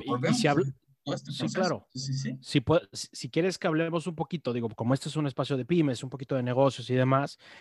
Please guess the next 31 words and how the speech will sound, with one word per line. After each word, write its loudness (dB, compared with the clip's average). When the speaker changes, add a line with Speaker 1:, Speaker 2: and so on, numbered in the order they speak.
Speaker 1:
eh, -6
ahí -2
les 2
va, 6
¿no? -2
Haciendo -2
esta -6
referencia -4
de -2
la, -2
de, -6
del -6
podcasteo -2
como -2
un -4
negocio 0
como -2
tal, 0
se -8
los -6
decía, 2
¿no? -2
El, -6
lo -6
primero 0
que -12
yo -2
investigué 2
es, 0
"¿Necesito -2
invertir?". 0